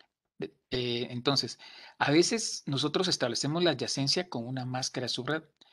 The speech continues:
pero a veces la máscara de subred real que tiene el otro extremo es otra. Entonces, la relación de adyacencia se va a levantar, va a funcionar, pero no se van a recibir prefijos.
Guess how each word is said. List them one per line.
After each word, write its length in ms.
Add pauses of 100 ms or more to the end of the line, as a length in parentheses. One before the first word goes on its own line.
(240)
pero 160
a 20
veces 220
la 100
máscara 300
de 60
subred 240
real 220
que 120
tiene 220
el 80
otro 180
extremo 320
es 120
otra. 380 (340)
Entonces, 480
la 140
relación 460
de 80
adyacencia 640
se 240
va 80
a 40
levantar, 540 (140)
va 140
a 100
funcionar, 520
pero 160
no 140
se 140
van 160
a 40
recibir 460
prefijos. 640